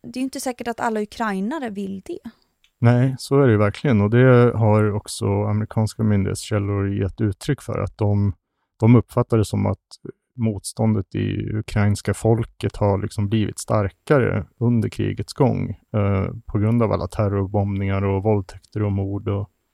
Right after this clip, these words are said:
Speaker 2: övergrepp som har förekommit då från rysk sida. Så det, det verkar finnas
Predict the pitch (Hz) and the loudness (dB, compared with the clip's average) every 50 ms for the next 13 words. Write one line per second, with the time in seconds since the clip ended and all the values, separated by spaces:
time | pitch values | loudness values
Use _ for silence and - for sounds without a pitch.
0 | _ _ _ _ _ _ - 113 110 110 107 98 101 98 101 98 - - - 110 | _ _ _ _ _ _ -2 0 2 2 0 0 0 -2 -2 -4 -4 -4 -6 -4
1 | 110 101 - 117 110 104 101 98 - - 147 143 131 - - - 104 - 110 - | -4 -2 -2 0 0 0 0 -2 -2 -2 0 0 0 -2 -4 -8 -8 -8 -10 -8
2 | 104 107 110 - - - - - - 110 117 110 - - 117 110 107 95 - _ | -8 -8 -8 -10 -14 -14 -12 -10 -6 -6 -6 -6 -4 -2 0 0 0 0 -2 _
3 | _ _ _ _ _ _ _ _ _ _ _ _ _ _ _ _ _ - 117 113 | _ _ _ _ _ _ _ _ _ _ _ _ _ _ _ _ _ -2 2 4
4 | 113 117 113 117 117 117 - - 113 123 127 120 120 117 - - 135 - - 120 | 4 6 6 4 2 0 -4 -6 -4 0 2 4 4 2 2 0 -2 0 2 2
5 | 110 110 104 - - - - - | 4 2 2 -2 -6 -12 -14 -16